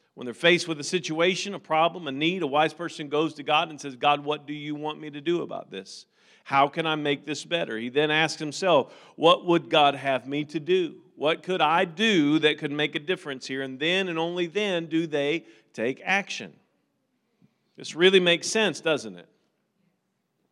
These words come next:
If you have a problem, you need to take action.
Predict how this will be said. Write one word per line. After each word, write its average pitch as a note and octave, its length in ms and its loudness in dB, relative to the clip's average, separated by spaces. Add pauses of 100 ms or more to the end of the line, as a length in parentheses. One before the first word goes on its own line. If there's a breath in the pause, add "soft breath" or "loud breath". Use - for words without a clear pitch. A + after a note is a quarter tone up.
(680)
If - 80 -12
you C#3 80 -4
have C3+ 180 0
a B2+ 40 -12
problem, D3+ 520 2
you A#2 140 -10
need B2+ 160 -8
to A#2+ 40 -20
take D#3 260 0
action. D3 440 0